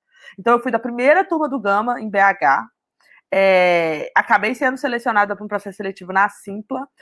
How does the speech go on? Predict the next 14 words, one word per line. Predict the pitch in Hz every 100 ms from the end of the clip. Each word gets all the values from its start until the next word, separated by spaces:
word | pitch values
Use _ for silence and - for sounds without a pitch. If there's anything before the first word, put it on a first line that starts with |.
| -
mas | 214 233 247
eu |
já | 233
tinha | 226 247
mandado | 247 214 240 262
meu | 254
currículo | 233 220 226 226
pra | 226
uma | 220
vaga | 202 202 208
dentro | 208 208
da | 208
Rock | 202 202 _
Content | - 214 233 285